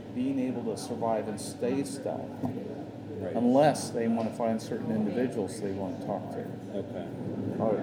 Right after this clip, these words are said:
Speaker 1: interact, not talk to, but interact with, you know.
Speaker 2: Right.
Speaker 1: So I'm, I'm feeling that, okay,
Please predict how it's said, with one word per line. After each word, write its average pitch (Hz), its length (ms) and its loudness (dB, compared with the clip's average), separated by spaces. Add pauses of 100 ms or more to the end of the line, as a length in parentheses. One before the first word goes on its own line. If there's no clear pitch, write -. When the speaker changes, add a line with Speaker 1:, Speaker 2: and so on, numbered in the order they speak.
Speaker 1:
interact, 113 540 4
not 127 260 6
talk 117 280 6
to, 110 60 -2
but 101 180 2
interact 101 580 0
with, - 140 -4 (480)
you 98 80 -6
know. 98 160 0
Speaker 2:
Right. 87 200 0 (760)
Speaker 1:
So - 200 2
I'm, 139 220 4
I'm 135 280 4
feeling 135 480 4
that, 107 260 2
okay, 117 420 2